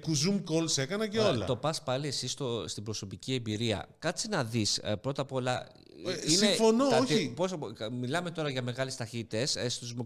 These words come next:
Speaker 2: δορυφόρους μέχρι στιγμής το επιχειρηματικό μοντέλο θέλει, ε, όχι τόσο γρήγορες ταχύτητες, αλλά σίγουρα πολύ ακριβή η τιμή. Ε,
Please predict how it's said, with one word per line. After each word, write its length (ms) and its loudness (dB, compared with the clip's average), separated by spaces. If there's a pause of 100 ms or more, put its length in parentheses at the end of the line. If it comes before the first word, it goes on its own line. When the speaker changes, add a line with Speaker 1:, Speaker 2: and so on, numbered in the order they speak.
(100)
Speaker 2:
δορυφόρους 540 0
μέχρι 140 -4
στιγμής 260 -4
το 180 0
επιχειρηματικό 600 -4
μοντέλο 420 0
θέλει, 480 2 (320)
ε, 400 2
όχι 200 -6 (120)
τόσο 260 0
γρήγορες 300 -2
ταχύτητες, 580 -2 (380)
αλλά 120 0
σίγουρα 280 0
πολύ 300 -2
ακριβή 320 -6
η 240 -6
τιμή. 480 -2
Ε, 80 -2